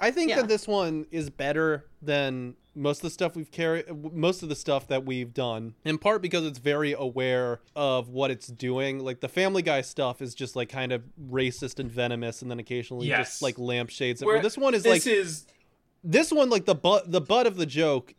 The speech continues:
Speaker 1: is usually, like, white people, and it's usually, like, them for
Speaker 3: Yeah.
Speaker 1: being, like,
Speaker 2: Yeah.
Speaker 1: clueless about the way this country has, like, kinda just ravaged the native population, while also just being like, "Well, they have casinos now. That means that they, they, they're living it up."
Speaker 2: Right.
Speaker 1: So I,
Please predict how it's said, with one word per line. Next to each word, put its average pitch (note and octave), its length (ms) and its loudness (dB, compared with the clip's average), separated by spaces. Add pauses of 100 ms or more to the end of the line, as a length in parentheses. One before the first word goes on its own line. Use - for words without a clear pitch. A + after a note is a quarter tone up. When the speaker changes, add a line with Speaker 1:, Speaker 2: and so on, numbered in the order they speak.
Speaker 1:
is D#3 380 2
usually, C3+ 580 0
like, A#2+ 320 -4
white B2 320 0
people, G2+ 500 -10
and C3 140 -6
it's B2 140 -8
usually, D#3+ 340 2
like, C3 220 0
them B2+ 200 0
for C3+ 160 -4
Speaker 3:
Yeah. C3 160 2
Speaker 1:
being, B2 160 0
like, B2 220 -2
Speaker 2:
Yeah. F3+ 180 -2 (300)
Speaker 1:
clueless A#3 480 4
about F3+ 320 2
the F3 60 -4
way D#3 180 4
this C#3+ 160 -2
country D3 420 -2
has, B2+ 160 -2
like, B2+ 220 -2
kinda C3+ 280 -4
just A#2+ 200 -12 (240)
ravaged C3 720 -2
the C3+ 80 -4
native B2 320 -2
population, B2+ 840 -2 (380)
while D#3+ 180 8
also E3+ 400 2
just C#3+ 180 -8
being D3+ 140 -2
like, C#3 180 0
"Well, G3+ 160 4
they F3+ 120 4
have G#3+ 200 2
casinos G3 600 0
now. C#3 220 2
That F3 180 2
means F3+ 240 -2
that E3+ 160 -2
they, E3+ 120 0
they, D3+ 180 -2
they're C#3+ 280 -2
living E3+ 340 0
it F3+ 100 0
up." C3 180 2
Speaker 2:
Right. D#2+ 160 -12 (420)
Speaker 1:
So D#3 400 2
I, F3 140 0